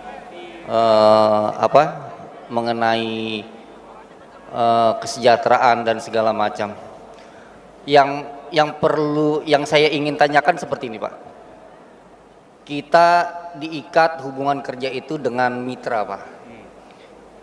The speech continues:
Nah, mitra ini buat saya adalah, eh, suatu pengalihan yang melegalkan perusahaan aplikator tidak mengikuti ketentuan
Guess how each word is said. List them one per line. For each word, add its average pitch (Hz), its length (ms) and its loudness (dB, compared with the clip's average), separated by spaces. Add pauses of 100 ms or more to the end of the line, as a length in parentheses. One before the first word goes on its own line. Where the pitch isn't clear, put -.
(140)
Nah, 107 320 -6 (160)
mitra 143 480 2
ini 160 640 -4
buat 131 400 -2
saya 135 400 2
adalah, 120 560 2 (1120)
eh, 127 560 0
suatu 131 720 2
pengalihan 131 1040 -2 (800)
yang 147 240 0
melegalkan 143 1040 2 (160)
perusahaan 147 400 -2
aplikator 147 1120 0 (240)
tidak 156 400 2
mengikuti 160 720 -6
ketentuan 151 960 0